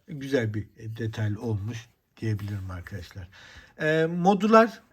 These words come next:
e, binamız, e, şehir merkezimiz modular olarak yapımı ve, e, s-,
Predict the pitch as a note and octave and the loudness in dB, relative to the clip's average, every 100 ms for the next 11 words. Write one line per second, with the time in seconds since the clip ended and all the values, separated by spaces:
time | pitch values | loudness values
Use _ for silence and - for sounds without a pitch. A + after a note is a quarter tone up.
0 | - C#3 C3 B2+ B2 B2 A#2+ A#2 A#2+ B2+ | -8 -4 0 0 0 -2 -6 -10 -12 -8
1 | B2+ A#2 A2+ C3 D#3+ - - - B2 A#2 | -4 -2 -2 -4 -6 -10 -20 -14 -8 -6
2 | A#2 A2 - C3+ C#3 C#3 C3+ A#2+ C3+ B2 | -6 -8 -6 -2 0 0 -4 -4 -8 -8
3 | C#3 D#3 D#3 C#3 C#3+ C3+ A#2+ G2+ G2 - | -8 -8 -8 -4 -2 -2 -4 -4 -6 -14
4 | G2 F#2+ F#2 F2 - G2 F#2 G#2+ G2 - | -12 -10 -10 -12 -12 -12 -10 -10 -10 -12
5 | _ - C#3 F#3 - - - - - D#3+ | _ -12 -6 -8 -8 -20 -20 -6 2 4
6 | E3 - _ - _ E3 D3 D3 D3+ D3 | 4 -4 _ -20 _ -4 -2 0 -2 -6
7 | - - | -12 -18